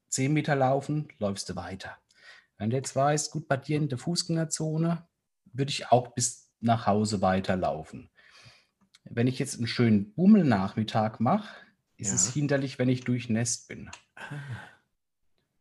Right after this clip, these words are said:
Speaker 1: Also ich glaub, das ist halt immer so ein Nutzen-Risiko. Wenn ich jetzt achtundachtzig Jahre alt bin, gehe ich vielleicht lieber nicht in den Regen, weil das könnte ja der Tod sein für mich,
Speaker 2: Ja,
Speaker 1: ne?
Speaker 2: ja. Wenn du dich erkältest.
Speaker 1: Zum Beispiel.
Speaker 2: Ja, oh,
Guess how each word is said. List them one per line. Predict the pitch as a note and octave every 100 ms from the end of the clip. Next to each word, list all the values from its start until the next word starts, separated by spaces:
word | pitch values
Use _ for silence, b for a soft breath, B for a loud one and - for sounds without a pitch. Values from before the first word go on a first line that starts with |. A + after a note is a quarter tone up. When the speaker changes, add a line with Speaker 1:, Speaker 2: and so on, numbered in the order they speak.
| _ _ _ _ _ _ _
Speaker 1:
Also | - A2
ich | A#2
glaub, | - B2+ B2+
das | A#2 C3
ist | -
halt | B2
immer | C3 C#3+
so | D3+
ein | C3+ B2+
Nutzen-Risiko. | C3 D3 - A#2+ C3 - F#2+ F2+
Wenn | F#2+ A2+
ich | A#2+
jetzt | B2 A#2 - B B B _
achtundachtzig | - - - - _ - - - - A2
Jahre | A2+ A#2 D3 -
alt | C#3 E3 -
bin, | D#3+ F#3 F#3+ B B B B
gehe | - B2
ich | -
vielleicht | C#3 C3 B2+
lieber | A#2 A2
nicht | G#2 D#3 -
in | C#3
den | C3+
Regen, | C3+ D3 C3+
weil | A#2+
das | A#2 -
könnte | A#2 A2+
ja | G#2+
der | G2+
Tod | A2 A2 -
sein | E2+ D#2+ -
für | E2+
mich, | E2 -
Speaker 2:
Ja, | G2+
Speaker 1:
ne? | A2 - _ _ F#2+
Speaker 2:
ja. | F2+ - _
Wenn | F#2+ F#2+
du | G2+
dich | G2
erkältest. | F#2 - F#2 F#2+ A#2 - - _
Speaker 1:
Zum | - C3
Beispiel. | C3 G#2 - A#2 D#3 - -
Speaker 2:
Ja, | F#2 F#2+
oh, | G2+ G#2 G#2+ F2